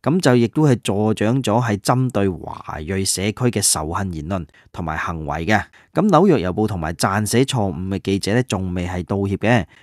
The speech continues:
亦都係冇喺修改文章之後咧，附上適當嘅更正說明嘅。到目前為止都係冇㗎嚇。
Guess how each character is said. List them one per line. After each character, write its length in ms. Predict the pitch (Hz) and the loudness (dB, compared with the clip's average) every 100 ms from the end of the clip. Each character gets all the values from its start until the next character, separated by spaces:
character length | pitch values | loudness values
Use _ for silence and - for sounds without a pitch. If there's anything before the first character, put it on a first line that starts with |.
| _ | _
亦 240 | 120 143 - _ _ - | -2 0 0 _ _ 0
都 200 | 208 190 | 2 2
係 320 | 123 101 98 | 2 0 0
冇 380 | 90 101 131 131 _ _ | 0 2 2 2 _ _
喺 220 | - 139 | 2 4
修 340 | 175 - 175 180 | 4 4 4 2
改 160 | - 104 | 2 2
文 440 | 151 143 76 85 | 4 2 -4 -2
章 220 | 139 139 | 2 2
之 100 | 131 | 4
後 60 | 117 | 2
咧， 100 | 131 | 2
附 320 | - 107 107 | -2 -2 -2
上 180 | 101 117 | 0 0
適 180 | - 156 _ | 0 -2 _
當 300 | 98 101 98 | 0 0 -2
嘅 120 | 101 95 | -4 0
更 220 | 120 113 | 0 0
正 180 | 90 90 | -4 -6
說 140 | 78 | -8
明 240 | 60 65 | -10 -10
嘅。 160 | 80 82 | -10 -10
到 120 | - 92 | -6 -6
目 120 | 87 | -8
前 160 | - 80 | -10 -10
為 80 | 71 | -10
止 160 | - | -10
都 100 | - | -6
係 40 | 90 | -6
冇 260 | 78 67 71 | -6 -10 -8
㗎 80 | 87 82 | -4 -4
嚇。 220 | 95 | -4